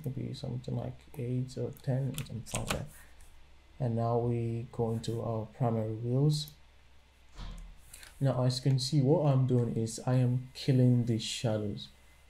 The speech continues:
So I do not want to see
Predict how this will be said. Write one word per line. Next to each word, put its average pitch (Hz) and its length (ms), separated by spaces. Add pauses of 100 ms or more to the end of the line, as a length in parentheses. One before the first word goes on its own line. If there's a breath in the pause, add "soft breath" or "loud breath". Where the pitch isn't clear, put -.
(120)
So 113 360 (160)
I 120 180
do 139 180
not 127 320
want 120 500
to 117 80
see 117 540